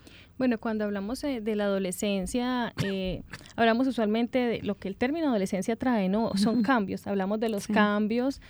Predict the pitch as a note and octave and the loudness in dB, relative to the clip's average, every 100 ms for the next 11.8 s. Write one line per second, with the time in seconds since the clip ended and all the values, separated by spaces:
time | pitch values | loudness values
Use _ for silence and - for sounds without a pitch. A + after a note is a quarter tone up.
0 | - - A#3+ G#3+ G3+ F#3+ F3+ F#3 G#3+ G#3 | -20 -4 2 4 4 2 0 0 2 2
1 | G3+ G3 G3 A3+ A3+ A3+ G#3+ G3+ - G#3+ | 4 2 0 0 2 2 0 -2 0 2
2 | G3+ A3+ A3 G#3 - G3+ G#3+ A3 A3 G#3+ | 2 2 0 -2 -4 -2 -2 0 0 0
3 | C4+ - C#4 - - - A3+ - A3 A3 | -2 -2 -6 -6 -10 -2 -2 2 4 6
4 | G#3+ G3+ A#3+ A#3 A#3 G3+ A3 - A#3+ A#3 | 4 4 4 4 6 4 0 -2 0 2
5 | A3 - G3+ G3 A3+ A#3 G3 F3+ E3+ F#3+ | 0 0 0 2 0 0 0 -4 -2 -2
6 | F#3 A3+ G3+ G3 F#3+ F3+ F3+ C#4+ B3+ A3 | -2 -2 -2 -2 -2 -2 0 0 2 -2
7 | G3 A3 A3 F#3 - - F#3+ F3+ F3+ F#3+ | -2 -2 -2 -4 -4 -2 0 2 2 2
8 | G3 G#3+ B3+ A3+ A3+ C#4 - - - - | 2 2 0 0 -2 -4 -6 -20 -20 -20
9 | - - B3+ A#3+ A#3+ A#3+ - A3+ G#3+ A3+ | -20 -2 4 4 4 2 0 0 2 2
10 | A#3 - A#3 A#3+ A3+ G#3+ F#3+ F#3+ G3 G3+ | 0 0 0 0 -2 -2 -2 0 2 2
11 | G3+ G3+ G3+ G3 G3 - G3 F#3+ | 2 2 2 0 -4 -6 -4 -2